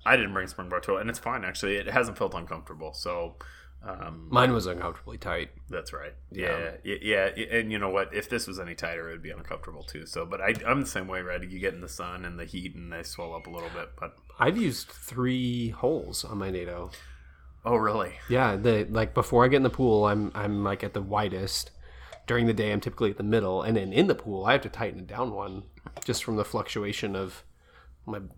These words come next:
Speaker 2: wrist expanding and contracting.
Speaker 1: Yeah. You know, it's funny. It's a, it's a, something you don't think about, but it's a,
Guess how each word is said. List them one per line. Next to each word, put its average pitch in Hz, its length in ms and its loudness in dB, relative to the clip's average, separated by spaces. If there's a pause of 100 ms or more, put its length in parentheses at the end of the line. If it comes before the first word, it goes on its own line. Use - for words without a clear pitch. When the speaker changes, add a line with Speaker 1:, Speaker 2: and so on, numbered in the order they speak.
(360)
Speaker 2:
wrist - 320 -8
expanding 95 440 -6
and 95 80 -10
contracting. 95 580 -6 (200)
Speaker 1:
Yeah. 95 100 -12 (1500)
You 120 80 -2
know, 120 120 2
it's - 120 -6
funny. 104 280 -4
It's 80 260 -10
a, 90 200 2
it's 87 260 -4
a, - 40 -12
something 92 360 -6
you 87 80 -8
don't 90 140 -10
think 90 140 -10
about, 87 300 -8
but 87 80 -8
it's 87 160 -12
a, 85 220 -6